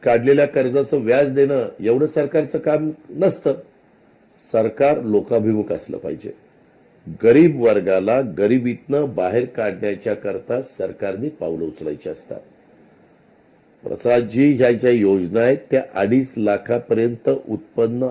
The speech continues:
अस-, वर्षाला असणाऱ्या कुटुंबाकरता आहे. म्हणजे वीस हजार रुपये महिन्याला उत्पन्न असणाऱ्या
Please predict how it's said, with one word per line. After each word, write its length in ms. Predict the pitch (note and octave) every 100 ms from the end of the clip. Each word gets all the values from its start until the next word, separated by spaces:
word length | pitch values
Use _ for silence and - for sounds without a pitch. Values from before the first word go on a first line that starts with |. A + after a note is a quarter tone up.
| -
अस-, 260 | G2 -
वर्षाला 520 | F#2+ G2 F#2 B2+ C3 B2+
असणाऱ्या 640 | G2 F#2 - A2+ A2 C3+
कुटुंबाकरता 880 | - G#2+ - C3+ G#2+ - D2+ - -
आहे. 280 | - - _ _ _ _ _ -
म्हणजे 220 | G2+ A#2+
वीस 420 | F2 B2 C#3+ -
हजार 220 | F#2+ G2+
रुपये 340 | F#2+ F2 B2 D#3
महिन्याला 580 | F2+ F#2 F#2+ A2 A2+
उत्पन्न 540 | A#2 G#2 - A2+ G#2 A2+
असणाऱ्या 760 | G2 - - G#2 G2 A2 D#3